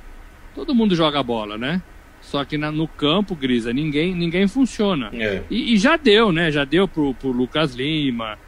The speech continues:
Speaker 1: já deu pro William, já deu pro, pro, pro, pro lateral, é, é, Ramires. Não vai sair nada daí, né? A gente já conhece essa turma toda, é, e daí não vai sair nada. Agora,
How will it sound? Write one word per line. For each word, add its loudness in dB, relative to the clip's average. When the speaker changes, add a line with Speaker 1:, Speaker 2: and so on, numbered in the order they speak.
Speaker 1:
já 2
deu 4
pro -4
William, 4
já 0
deu 2
pro, -2
pro, -2
pro, 0
pro 0
lateral, 2
é, -4
é, -10
Ramires. 2
Não -2
vai 4
sair 2
nada 4
daí, -4
né? -6
A -4
gente -12
já 0
conhece -4
essa -10
turma -6
toda, -6
é, -4
e -2
daí 2
não 2
vai 2
sair -2
nada. 0
Agora, -2